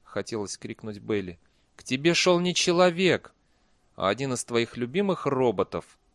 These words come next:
В поле зрения ворвался Дэниел Оливо и остановился, глядя на скрюченное тело у своих ног.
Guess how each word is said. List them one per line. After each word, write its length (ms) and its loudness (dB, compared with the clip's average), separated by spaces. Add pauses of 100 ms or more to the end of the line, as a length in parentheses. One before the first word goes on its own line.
(1080)
В 120 -20
поле 220 0
зрения 380 -4
ворвался 500 0
Дэниел 460 -4
Оливо 360 -2
и 120 -6
остановился, 800 -4
глядя 440 2
на 120 2
скрюченное 580 -4
тело 280 -2
у 80 0
своих 360 -6
ног. 360 -10